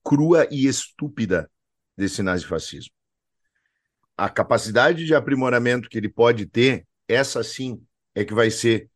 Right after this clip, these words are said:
extremamente mais ameaçadora do que essa horda insana que a gente tem percebido.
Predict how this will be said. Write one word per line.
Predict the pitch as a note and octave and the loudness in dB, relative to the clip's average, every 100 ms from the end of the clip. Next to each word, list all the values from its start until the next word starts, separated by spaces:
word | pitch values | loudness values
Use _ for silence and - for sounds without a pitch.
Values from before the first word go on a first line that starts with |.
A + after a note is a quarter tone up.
| _ | _
extremamente | - - C#3 D3 B2+ A2+ | -10 0 2 4 2 0
mais | A2 A2 | 2 4
ameaçadora | G#2+ G2+ G2+ G#2 F#2 G#2 A#2 F2 _ _ _ _ | 2 0 -2 -2 -2 2 2 0 _ _ _ _
do | A2+ | -14
que | A#2 B2 C3 - - | -10 -6 -6 -6 -4
essa | A2 - A2+ | -2 2 4
horda | A#2+ C3+ A#2 | 6 4 0
insana | A2+ A2+ - B2+ B2 G2+ - _ _ _ _ _ | -4 -6 -4 -4 -4 -8 -12 _ _ _ _ _
que | A2 | -8
a | |
gente | G2 G#2 - | -4 -6 -6
tem | G2+ | -6
percebido. | E2+ F#2 G2 D#2+ D2+ - | -4 -4 -6 -8 -14 -20